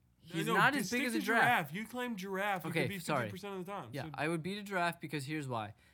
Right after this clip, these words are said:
Speaker 2: If he tramples me with his long legs, I will die. But if
Speaker 1: <laughs>
Speaker 2: I can get him to swing his neck at me, boom, headlock,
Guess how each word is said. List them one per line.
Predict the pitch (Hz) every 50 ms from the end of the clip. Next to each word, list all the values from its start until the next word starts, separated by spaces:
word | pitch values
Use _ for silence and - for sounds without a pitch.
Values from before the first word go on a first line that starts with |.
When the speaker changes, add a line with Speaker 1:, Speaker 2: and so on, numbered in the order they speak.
| _ _ -
Speaker 2:
If | 147 135 -
he | - 185 190
tramples | 180 - - 214 226 240 226 - 190 160 143
me | 139 135 131 127 131 139 135
with | 139 131 131
his | 139 120 117
long | 123 123 139 160 180 170
legs, | 160 143 135 135 131 127 131 - -
I | - 120 117
will | 117 110 110
die. | 104 104 101 101 113 - _ _ - - _ _
But | - 185 190 185 165 135 120 - _ _ - -
if | 135 131 -
Speaker 1:
<laughs> | -
Speaker 2:
I | - 135 147 160 175 185 190 185 170 160 156 139
can | - 160 147 143 135
get | 135 147 143 151
him | 160 160 -
to | - 139 131
swing | - - - 156 160 156
his | 151 139 120 113
neck | 120 131 143 139
at | 180 175 165 185
me, | 196 208 220 214 - - - _ _ _
boom, | - 180 175 160 139 117 - - _ _ _ _ - - - _ -
headlock, | 160 160 165 165 180 196 208 220 226 -